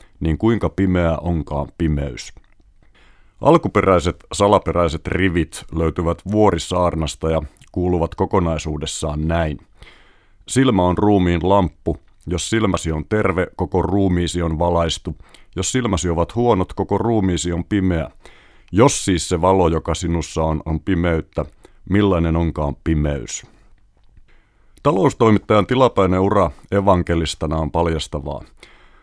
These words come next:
Tätä on siis asiantuntijakin mukaan maailmantalous. Uskon asiaa, irrationaalista kuplintaa,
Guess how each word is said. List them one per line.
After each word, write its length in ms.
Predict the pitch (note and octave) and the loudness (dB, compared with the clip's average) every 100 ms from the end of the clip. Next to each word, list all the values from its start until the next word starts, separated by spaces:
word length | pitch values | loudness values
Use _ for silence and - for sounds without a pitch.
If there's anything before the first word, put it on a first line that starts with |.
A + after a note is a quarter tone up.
| _ - | _ 2
Tätä 340 | A2+ - F#2+ | 2 6 4
on 220 | F#2+ G2+ | 6 4
siis 260 | F#2 G2 F2 | 4 0 2
asiantuntijakin 880 | G2 G2 F#2+ F2 F#2 E2 F2 F2 F2+ | 2 2 0 0 -2 -2 -2 -2 -2
mukaan 320 | F#2 F#2 F2 | -2 0 0
maailmantalous. 960 | F2+ F#2 E2+ E2 - E2 D#2+ D2+ - - - - - | 2 2 0 -4 -4 -2 -2 -2 -8 -20 -20 -10 -2
Uskon 400 | A2+ - F#2+ E2+ | -2 -2 -2 -2
asiaa, 480 | F2+ F#2+ F2+ E2 D2+ - - _ - - | -2 -2 0 0 -2 -10 -20 _ -14 -4
irrationaalista 880 | G2 F#2 - F2+ E2+ E2 E2 - D#2 | 0 0 0 -2 -2 -2 -4 -6 -8
kuplintaa, 680 | D2+ - E2 D#2 D#2+ D#2 | -6 -4 -4 -4 -4 -6